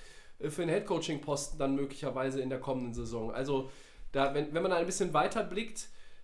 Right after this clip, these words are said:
ähm, man muss ja, wenn du dich so entwickelst, dann musst du mitnehmen, was, was mitzunehmen ist. Kommst du dieses Jahr in den Super Bowl, gewinnst das Ding, alles schön gut.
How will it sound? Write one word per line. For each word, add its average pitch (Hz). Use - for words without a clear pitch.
ähm, 180
man 170
muss 214
ja, 208
wenn 185
du 208
dich 196
so 220
entwickelst, 143
dann 147
musst 214
du 214
mitnehmen, 196
was, 165
was 160
mitzunehmen 117
ist. -
Kommst 190
du 180
dieses 185
Jahr 175
in 165
den 160
Super 196
Bowl, 180
gewinnst 160
das 156
Ding, 147
alles 143
schön 139
gut. 143